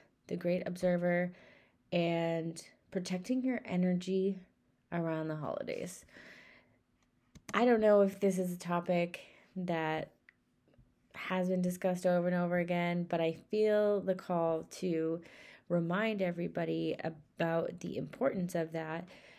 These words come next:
and how some of the interactions and situations that we may encounter in the next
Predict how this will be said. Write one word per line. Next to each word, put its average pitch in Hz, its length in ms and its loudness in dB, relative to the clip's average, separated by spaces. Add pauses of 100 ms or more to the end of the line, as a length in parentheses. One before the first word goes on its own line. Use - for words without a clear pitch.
(240)
and 170 960 4
how 165 840 0 (1160)
some 196 340 -2
of 208 200 0
the 185 580 0 (180)
interactions 180 1300 0 (800)
and 175 380 0
situations 175 720 -4
that - 160 -6
we 175 160 0
may 160 260 2
encounter 175 600 0
in 165 180 -2
the 160 80 -4
next 151 400 -4